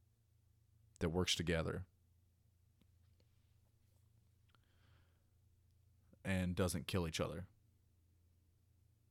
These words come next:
Wolves, they have completely loyal packs.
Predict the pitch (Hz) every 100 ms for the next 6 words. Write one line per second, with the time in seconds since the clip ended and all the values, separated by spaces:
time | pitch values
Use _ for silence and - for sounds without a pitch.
0 | _ _ - - _ _ _ _ _ _
1 | - - _ _ _ _ _ _ _ _
2 | _ _ _ _ _ - - - 87 92
3 | 98 123 123 - - _ _ _ - 90
4 | 85 104 95 101 95 95 95 98 98 117
5 | 113 101 - -